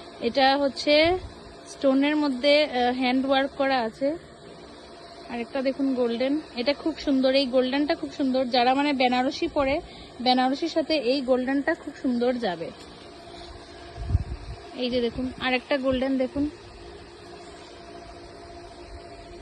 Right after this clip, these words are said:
গোল্ডেনের অনেক কালেকশনস পেয়ে যাবে।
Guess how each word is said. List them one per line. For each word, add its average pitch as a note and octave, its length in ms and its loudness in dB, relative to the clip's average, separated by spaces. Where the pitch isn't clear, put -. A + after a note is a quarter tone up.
গোল্ডেনের C#4 440 6
অনেক C#4+ 340 2
কালেকশনস D#4 680 2
পেয়ে C#4 200 2
যাবে। C#4 340 0